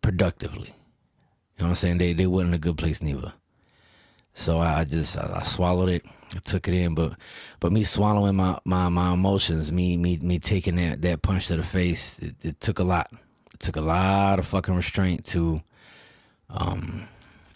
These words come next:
not react. You know what I'm saying? And sometimes we gotta, we gotta,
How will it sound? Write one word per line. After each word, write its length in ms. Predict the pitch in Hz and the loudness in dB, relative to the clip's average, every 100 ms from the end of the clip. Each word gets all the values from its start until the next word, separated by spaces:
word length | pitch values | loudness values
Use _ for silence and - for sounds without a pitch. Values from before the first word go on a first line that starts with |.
| - | -4
not 360 | 101 101 98 92 | 2 2 2 2
react. 600 | 92 92 82 - - - - _ _ _ _ - | 2 2 0 -4 -14 -16 -18 _ _ _ _ -4
You 80 | |
know 60 | 92 | 0
what 80 | 95 | 0
I'm 60 | |
saying? 340 | 87 104 98 87 _ _ _ - - - _ - | 2 2 2 0 _ _ _ -20 -20 -20 _ -2
And 200 | 90 90 | 0 2
sometimes 520 | 120 107 123 120 110 | 0 2 2 4 4
we 100 | 107 | 4
gotta, 280 | 110 110 104 | 4 4 4
we 140 | 110 | 4
gotta, 540 | 113 113 107 98 90 | 4 4 4 2 0